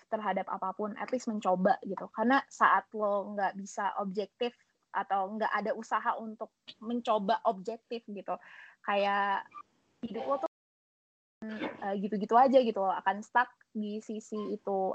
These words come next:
aja gitu. Misalnya kayak, eh, stuck di masalah yang sama. Kadang kan kita suka diuji, "Kenapa ya gue selalu diuji di masalah yang sama?" gitu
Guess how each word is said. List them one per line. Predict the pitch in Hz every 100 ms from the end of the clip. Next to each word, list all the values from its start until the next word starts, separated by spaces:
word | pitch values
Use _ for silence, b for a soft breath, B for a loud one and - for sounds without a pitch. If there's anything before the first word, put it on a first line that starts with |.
| -
aja | 214 220 208
gitu. | 208
Misalnya | 202 202 190 214
kayak, | 202 190 185 - B B B B -
eh, | 185 180 -
stuck | - 196
di | 214 202 202
masalah | 202 190 185 190
yang | 185 196
sama. | 233 240 247 240 226
Kadang | 208 247
kan | 294 -
kita | 302
suka | 277 - 196
diuji, | 202 220 220 240 262 -
"Kenapa | 233 220
ya | 311 285
gue | 254 285
selalu | 254 214
diuji | 214 240
di | 247
masalah | 220 214 196
yang | 196 190
sama?" | - 190 220 214
gitu | 214